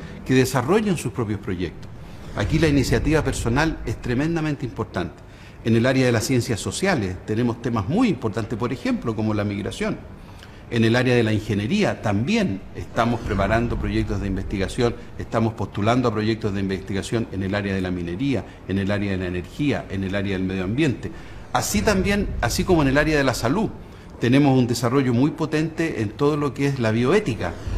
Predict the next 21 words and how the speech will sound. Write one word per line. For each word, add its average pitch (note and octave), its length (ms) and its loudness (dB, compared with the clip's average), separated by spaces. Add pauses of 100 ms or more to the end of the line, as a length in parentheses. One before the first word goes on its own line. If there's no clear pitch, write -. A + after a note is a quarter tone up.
(220)
que C3 80 4
es A#2 100 2
un B2 80 4
aspecto B2+ 500 2
en A2 140 2
que A2 120 -2
la G#2+ 100 0
Universidad G#2 380 -2
Central A2+ 320 -4
se - 120 -2
ha A2 80 0
posicionado A#2+ 600 0
muy C3 140 2
firme. F2+ 320 -4 (380)
Por D3 120 4
lo D3 80 6
tanto, G3 320 4
nosotros F#3+ 460 2 (120)
vemos F3+ 380 4
un F3 100 4
desarrollo D#3+ 600 0